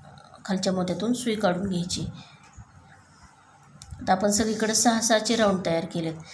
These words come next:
मग आता इथं already किती आहेत, एक, दोन, तीन मोती आहेत. आता फक्त तीनच मोती घ्यायचे, शेवटच्या राऊंडला फक्त तीन मोती घ्यायचे. हे तीन मोती घेतले.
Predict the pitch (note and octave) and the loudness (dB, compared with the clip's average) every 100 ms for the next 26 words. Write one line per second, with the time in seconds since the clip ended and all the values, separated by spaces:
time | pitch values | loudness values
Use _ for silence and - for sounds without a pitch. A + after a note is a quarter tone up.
0 | - - - F#3 G3 G3+ G#3 G#3 G#3 G#3 | -18 -16 -2 0 0 4 6 6 6 2
1 | G#3 G#3+ G#3+ G3+ G3+ - - G3 G#3 G#3 | 2 0 0 0 -2 -12 -10 0 0 0
2 | - F#3+ F#3+ G3 G3 A3+ A3 G3+ F3 - | -2 0 0 0 -2 -2 0 0 -2 -4
3 | - D#3 E3 G3 - B3 C#4 - - - | -4 -4 -2 -4 -2 0 0 -4 -16 -20
4 | - - - A#3 B3 B3 A3+ G#3 G3+ F3 | -20 -14 0 4 4 4 2 0 0 -2
5 | F3 E3+ F3 G3+ G3 F#3+ G#3 G3+ G3+ G3+ | -2 -2 0 2 0 2 4 4 4 2
6 | G3 G#3 - C4+ - - - - - - | 0 -4 0 -2 -2 -12 -20 -20 -20 -4
7 | A3+ A3 G3+ F3+ E3 F3+ E3+ - D#3 - | 0 2 2 0 0 -2 -2 -2 -6 -8
8 | - - - - - - - - - - | -12 -18 -20 -20 -20 -20 -20 -20 -20 -20
9 | - - - - - - _ - - G3 | -20 -20 -20 -20 -20 -20 _ -20 -12 -10
10 | G3 G#3 G#3 G#3 G#3 G#3 G#3 G#3 G#3 A#3+ | -6 0 2 4 2 0 0 -2 -2 -2